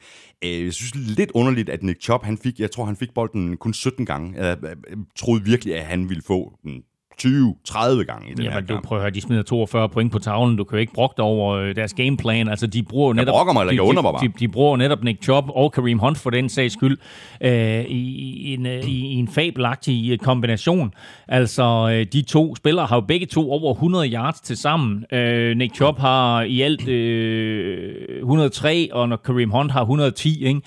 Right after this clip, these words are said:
Speaker 2: Så altså, øh, de to spillere, sammenholdt med ellers, hvad der,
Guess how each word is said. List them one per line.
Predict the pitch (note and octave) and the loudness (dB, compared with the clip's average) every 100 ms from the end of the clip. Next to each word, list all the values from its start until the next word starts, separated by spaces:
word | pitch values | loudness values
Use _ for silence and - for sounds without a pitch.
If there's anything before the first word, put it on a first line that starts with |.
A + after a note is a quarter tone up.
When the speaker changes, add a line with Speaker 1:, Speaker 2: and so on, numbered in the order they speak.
| - - - | -12 -20 -6
Speaker 2:
Så | - | 0
altså, | C3 B2 B2 A2+ A2 | 2 2 2 2 2
øh, | A2+ A2+ A2 F#2+ | 2 0 0 0
de | E3 | 0
to | D#3+ F#3 D3 | 4 2 2
spillere, | D3 D3+ D#3 C3+ - - - _ _ _ - | -2 0 0 -4 -8 -20 -20 _ _ _ -6
sammenholdt | D3 E3 D3+ D3 C3+ | 0 4 4 4 2
med | B2+ | 0
ellers, | D3+ C3+ | 0 0
hvad | A#2+ | 0
der, | A#2+ | 0